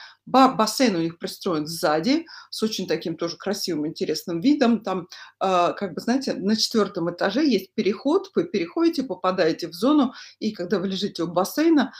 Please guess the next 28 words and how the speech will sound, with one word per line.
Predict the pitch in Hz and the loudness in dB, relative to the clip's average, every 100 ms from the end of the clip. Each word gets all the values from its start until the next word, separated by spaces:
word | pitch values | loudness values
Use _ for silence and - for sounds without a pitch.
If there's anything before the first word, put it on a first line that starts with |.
| - - | -20 -4
там | 170 165 | -2 0
есть | 165 - | -4 -4
тоже | 156 156 | -10 -8
свое | - 165 151 | -4 -2 -2
такое | - - 165 | -6 -8 -10
каф-, | - 185 190 | -6 -6 -2
ну, | 202 143 | -2 -2
кафе, | - 196 - 233 | -6 -6 -2 -2
потому | - 165 | -2 -6
что | 165 | -4
баром | 165 160 165 156 | -2 -2 -2 -4
нельзя | 151 190 | -4 -4
назвать, | 165 165 151 156 | -4 -4 -6 -8
там | - - | -6 -6
алкоголя | 156 - 160 175 165 | -6 -8 -8 -4 0
нету. | 214 277 302 | 4 2 0
Там | - 185 | -6 -4
все | - 247 | -2 2
равно | 220 180 | 2 2
очень | 170 175 165 | -2 -4 -4
интересный | 185 175 - 175 | -2 -4 -4 -4
вид, | 196 254 | -2 -2
там | - 151 | -4 -8
у | |
вас | 160 - | -8 -10
такая | 170 170 | -10 -6
зеленая | 165 180 165 156 160 | -4 -2 -2 -2 -4
зона, | 190 208 | -2 -2